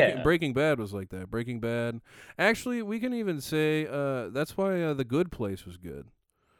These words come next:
Speaker 2: 'Cause The Good Place was four seasons. It was mapped all the way out before they did all of it.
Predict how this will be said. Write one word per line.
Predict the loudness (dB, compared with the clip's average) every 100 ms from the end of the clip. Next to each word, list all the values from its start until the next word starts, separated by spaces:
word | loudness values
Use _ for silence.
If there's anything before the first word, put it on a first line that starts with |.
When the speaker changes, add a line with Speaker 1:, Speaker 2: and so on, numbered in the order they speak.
| _ -10
Speaker 2:
'Cause | -6
The | -2
Good | 0 0
Place | 0 0 -2
was | -8
four | -4 0 0
seasons. | -2 -2 -2 -4 -6
It |
was | -8 -6
mapped | -6 -4 -2
all | -4
the | -2
way | -2 -2
out | -4
before | -6 -8 -6
they | -6
did | -6 -10
all | -10 -10
of | -10
it. | -10